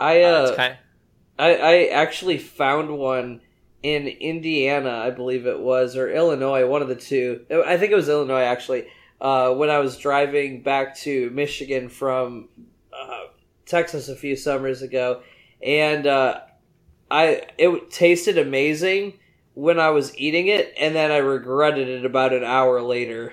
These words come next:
Speaker 2: Yeah, see, that's one of those restaurants you definitely have to go close to home. Like, you don't wanna be, like, a three or four hour drive still to go. <laughs>
Speaker 1: <laughs> Yeah.
Speaker 2: Having eaten,
Speaker 1: Yeah, no
Speaker 2: like,
Speaker 1: kidding.
Speaker 2: twelve extremely greasy breadsticks, <laughs> you know, that's, that's not
Speaker 1: Oh,
Speaker 2: my
Speaker 1: and those breadsticks were amazing.
Speaker 2: Yeah,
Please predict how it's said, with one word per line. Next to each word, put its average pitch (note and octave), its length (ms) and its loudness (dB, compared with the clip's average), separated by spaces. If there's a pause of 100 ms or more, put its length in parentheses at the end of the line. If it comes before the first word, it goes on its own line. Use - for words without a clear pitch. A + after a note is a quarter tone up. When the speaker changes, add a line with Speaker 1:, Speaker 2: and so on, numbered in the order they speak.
(120)
Speaker 2:
Yeah, C#3 200 -2
see, D#3 160 -10
that's F#3 200 -4
one G#3 120 -8
of F#3+ 40 -4
those D3+ 120 -6
restaurants C#3+ 360 -6
you A#2+ 60 -16
definitely A#2+ 340 -8
have A#2 220 -6
to G#2+ 60 -14
go G#2 540 -6 (180)
close - 420 -8
to - 120 -14
home. F2+ 580 -12
Like, F#2 200 -16
you A#2+ 80 -10
don't C#3 140 -6
wanna A#2+ 180 -6
be, A#2 160 -6
like, G#2+ 160 -6
a G#2+ 60 -10
three A2+ 240 -10
or G#2+ 60 -6
four G2+ 200 -8
hour G2+ 220 -4
drive G2 400 -4
still G#2 260 -12
to - 120 -20
go. F#2 540 -6 (400)
<laughs> - 100 -10 (180)
Speaker 1:
<laughs> - 80 -4
Yeah. D3 640 -4
Speaker 2:
Having C#3 360 -2
eaten, C#3 200 -8
Speaker 1:
Yeah, D#3 200 -2
no C#3+ 100 -4
Speaker 2:
like, D3 120 -4
Speaker 1:
kidding. C#3 240 -2
Speaker 2:
twelve C#3 600 0 (100)
extremely B2 580 -8
greasy A#2 380 -10
breadsticks, G#2 720 -6
<laughs> - 0 -
you A#2+ 180 -6
know, C#3 60 -10
that's, - 280 -10
that's B2+ 260 -8
not C3 240 0
Speaker 1:
Oh, D#3 220 4
Speaker 2:
my D3 60 2
Speaker 1:
and C#3+ 80 -4
those D3+ 240 -2
breadsticks D3 680 -2
were B2+ 160 2
amazing. B2 760 -6
Speaker 2:
Yeah, G2 140 -18